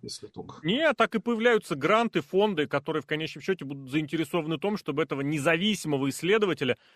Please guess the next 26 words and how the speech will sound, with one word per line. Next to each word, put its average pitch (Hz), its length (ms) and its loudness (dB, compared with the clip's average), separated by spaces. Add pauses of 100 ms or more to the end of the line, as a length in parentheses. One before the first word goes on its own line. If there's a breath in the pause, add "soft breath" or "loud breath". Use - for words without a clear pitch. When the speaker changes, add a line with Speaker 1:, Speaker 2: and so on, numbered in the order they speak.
(140)
Speaker 2:
больше 160 380 0
склонить, 147 460 -2
э, 135 180 2
к - 80 -20
тем 147 160 -4
результатам, 131 560 -2
которые 127 480 -2
нам 113 260 -4
нужны. 120 420 -8 (220 soft breath)
Ну, 170 100 2
ты 190 120 0
же 160 160 2
здесь 165 340 2
ведь 151 160 -4
как 156 220 2
бы 147 220 2 (180)
свою 175 340 0
душу 175 360 2
не 147 100 -4
продаешь, 156 580 2
интерес-то 190 640 0
свои 147 200 -2
не 143 100 -4
подставляешь, 156 640 2 (180 soft breath)
ты 170 140 4
просто 226 400 4